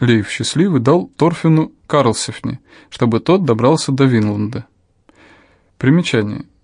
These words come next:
Лейф Эриксон Счастливый, годы жизни около девятьсот семидесятого, около тысяча двадцатого, сын Эрика Рыжего, известен как первооткрыватель Северной Америки. Торфини Карлсефни, годы жизни около девятьсот восьмидесятого, после тысяча седьмого,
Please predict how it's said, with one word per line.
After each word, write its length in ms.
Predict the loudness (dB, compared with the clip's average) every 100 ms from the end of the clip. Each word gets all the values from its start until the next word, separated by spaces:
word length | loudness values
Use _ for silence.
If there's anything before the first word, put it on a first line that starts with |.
| _ _ _ _ _ -4
Лейф 480 | 2 4 2 0 _ _
Эриксон 580 | -2 0 0 -4 -6 -6
Счастливый, 680 | -6 -6 -2 0 0 0 -6 _ _ _ _
годы 260 | -2 0 2
жизни 300 | 2 2 0
около 300 | -4 -2 -2
девятьсот 400 | 0 -4 -4 -4
семидесятого, 720 | 0 -2 -2 -2 -2 0 -4
около 420 | -2 -6 -2 -2
тысяча 360 | 0 -4 -2 -4
двадцатого, 640 | -2 0 0 -4 -6 -18 _ _ _ _
сын 300 | 0 2 2
Эрика 440 | 4 4 2 2
Рыжего, 380 | 2 2 -2 -10 -14 _ _
известен 480 | -4 2 2 2 0
как 180 | 0 -2
первооткрыватель 800 | 0 2 2 0 0 0 0 0
Северной 440 | 2 2 4 4
Америки. 520 | 4 2 -4 -12 -14 _ _ _ _ _
Торфини 480 | 0 2 2 0 0
Карлсефни, 800 | 0 0 0 -2 -6 -6 -6 -6 _ _ -6
годы 260 | -2 0 2
жизни 300 | 0 0 -4
около 260 | -4 -4
девятьсот 460 | -2 -4 -4 -6 -6
восьмидесятого, 760 | -4 -2 -2 -2 -2 -2 -4 -2
после 360 | -2 -2 -4 -8
тысяча 440 | -4 -4 -2 -8
седьмого, 500 | -2 2 2 0 -10